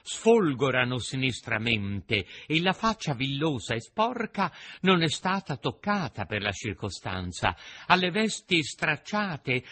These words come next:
ricoperte di polvere e fanghiglia. La berlina dell'incoronazione, culla preziosissima d'argento, con magnifici fregi d'oro, è foderata di porpora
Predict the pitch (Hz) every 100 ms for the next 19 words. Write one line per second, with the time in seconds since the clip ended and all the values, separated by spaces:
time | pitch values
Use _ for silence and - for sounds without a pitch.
0 | - - 180 190 208 202 202 156 - 147
1 | 147 160 226 220 151 156 143 127 104 82
2 | 90 82 90 90 _ _ _ _ - 139
3 | 110 101 92 117 131 113 95 95 98 92
4 | 98 95 92 - 120 143 104 92 87 -
5 | - - 196 226 190 131 - 190 - -
6 | 123 - 98 - - 92 90 98 101 87
7 | 127 87 85 82 - 90 82 - - -
8 | 120 85 90 110 123 - 90 90 - 107
9 | 101 90 82 101 135 175 123 - - -
10 | - 226 - 208 208 208 208 202 170 156
11 | 185 - 147 123 104 - 107 104